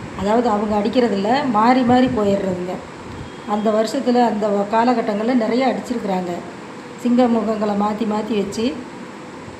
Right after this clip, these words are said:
அ, அடிச்சிட்டாங்க அதை. சரிங்களா? இப்போ நம்ம வந்து ஆயிரத்தி தொள்ளாயிரத்தி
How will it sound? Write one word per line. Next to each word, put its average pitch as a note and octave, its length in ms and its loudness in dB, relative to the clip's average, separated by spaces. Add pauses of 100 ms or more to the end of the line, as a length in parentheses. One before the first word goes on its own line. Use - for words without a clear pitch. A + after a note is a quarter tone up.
(300)
அ, A3 40 -4 (460)
அடிச்சிட்டாங்க G#3+ 400 2
அதை. F3+ 220 -2 (1000)
சரிங்களா? G#3 380 0 (680)
இப்போ G#3+ 220 0
நம்ம G#3 240 0
வந்து B3+ 460 -2 (520)
ஆயிரத்தி A#3+ 320 2
தொள்ளாயிரத்தி G#3+ 360 0